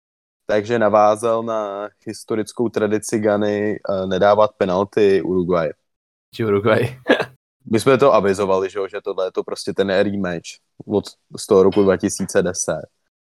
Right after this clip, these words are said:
Speaker 1: Ale prostě Luis Suárez se mohl smát. Jo.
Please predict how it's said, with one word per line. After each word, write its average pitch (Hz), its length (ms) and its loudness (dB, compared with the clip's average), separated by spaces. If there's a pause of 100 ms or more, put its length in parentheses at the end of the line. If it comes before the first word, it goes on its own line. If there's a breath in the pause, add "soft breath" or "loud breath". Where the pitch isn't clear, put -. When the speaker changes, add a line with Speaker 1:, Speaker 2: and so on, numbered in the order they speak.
(260)
Speaker 1:
Ale 95 420 6
prostě 107 420 0
Luis 107 280 0
Suárez 104 400 0
se 113 80 -8
mohl 110 160 -6
smát. 101 340 -8 (720)
Jo. 82 180 -6